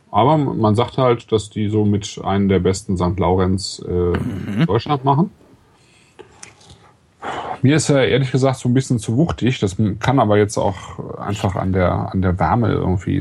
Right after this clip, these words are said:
Speaker 1: draußen liegen
Speaker 2: Ja,
Speaker 1: und dass das
Speaker 2: ich hab
Speaker 1: jetzt nicht so die richtige Zeit ist. Also er hat mir zu viel Würze am Gaumen und ein bisschen
Speaker 2: Mhm.
Speaker 1: zu viel, ähm,
Speaker 2: Säure.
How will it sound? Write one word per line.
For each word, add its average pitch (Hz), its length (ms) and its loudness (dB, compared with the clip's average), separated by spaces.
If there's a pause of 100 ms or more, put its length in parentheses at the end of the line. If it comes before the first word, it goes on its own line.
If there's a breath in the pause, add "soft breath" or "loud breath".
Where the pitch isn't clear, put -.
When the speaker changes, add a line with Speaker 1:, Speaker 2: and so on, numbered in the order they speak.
(120)
Speaker 1:
draußen 95 420 0
liegen 95 240 0
Speaker 2:
Ja, - 120 0
Speaker 1:
und - 140 -2
dass 95 120 -2
das 101 80 0
Speaker 2:
ich - 80 -2
hab - 60 0
Speaker 1:
jetzt - 140 -6
nicht 101 120 -2
so 98 160 2
die 98 100 4
richtige 98 380 0
Zeit 92 260 2
ist. 110 160 -4 (2250 loud breath)
Also 104 200 4
er 113 80 6
hat 131 140 0
mir 120 120 4
zu 139 140 0
viel 127 240 4
Würze 127 300 2
am 151 160 0
Gaumen 143 400 2
und 113 260 -6
ein 120 80 -2
bisschen 131 220 0
Speaker 2:
Mhm. - 40 -2
Speaker 1:
zu 143 80 -6
viel, 120 460 -2
ähm, 107 720 0
Speaker 2:
Säure. 117 400 -2